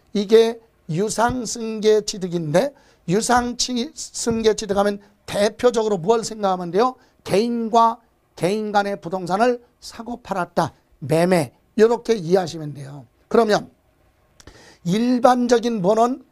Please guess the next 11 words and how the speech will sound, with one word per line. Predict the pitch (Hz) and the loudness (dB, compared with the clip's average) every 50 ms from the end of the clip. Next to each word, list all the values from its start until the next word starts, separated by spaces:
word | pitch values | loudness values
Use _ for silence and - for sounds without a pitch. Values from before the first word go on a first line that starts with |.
| _ _ | _ _
매매는 | - - 175 190 202 208 202 196 190 160 143 - _ _ _ _ _ - | 0 2 2 2 2 2 2 2 2 0 -2 -6 _ _ _ _ _ 2
여러분 | 214 220 233 233 233 226 220 220 214 _ _ _ _ | 4 4 4 4 2 0 -2 -4 -8 _ _ _ _
우리 | 190 190 208 190 | 0 0 0 -2
주로 | - - 208 214 196 | -4 -2 0 0 0
거래, | - - 196 202 208 190 170 - - _ - | 2 2 4 4 4 4 4 2 0 _ 2
거래하지 | - 190 202 208 196 185 175 196 | 4 4 4 4 2 2 0 -2
않습니까? | 185 180 165 170 165 160 151 233 247 269 _ _ _ _ _ _ | -4 -4 -6 -8 -10 -8 -6 -6 -6 -8 _ _ _ _ _ _
개인이 | - 175 190 220 240 240 247 240 247 247 240 | -2 0 0 2 2 0 -2 -2 -2 -2 -2
가지고 | - 156 175 175 214 214 | -4 -4 -4 -2 -2 -4
있던 | 208 208 190 - 226 214 214 220 - | -4 -4 -2 -2 0 0 -2 -4 -8
주택을 | - 185 - 185 196 185 208 208 208 | -10 -4 -2 0 2 4 4 2 2